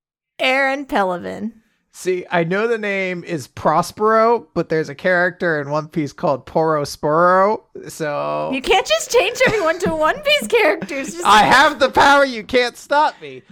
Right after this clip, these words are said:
Speaker 1: You're the translator where they're going in through the, like, the Chris translation.
Speaker 2: Yeah. Prospero, previously Harry, I'm back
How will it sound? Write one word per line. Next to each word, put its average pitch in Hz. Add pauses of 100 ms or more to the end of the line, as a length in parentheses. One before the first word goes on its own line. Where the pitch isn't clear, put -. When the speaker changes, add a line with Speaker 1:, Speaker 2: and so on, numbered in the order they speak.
(240)
Speaker 1:
You're 240
the 240
translator 208
where 208
they're 208
going 202
in 208
through 196
the, 185
like, 180
the 190
Chris 185
translation. 196
Speaker 2:
Yeah. 262 (120)
Prospero, 190 (100)
previously 202
Harry, 165
I'm 110 (120)
back 180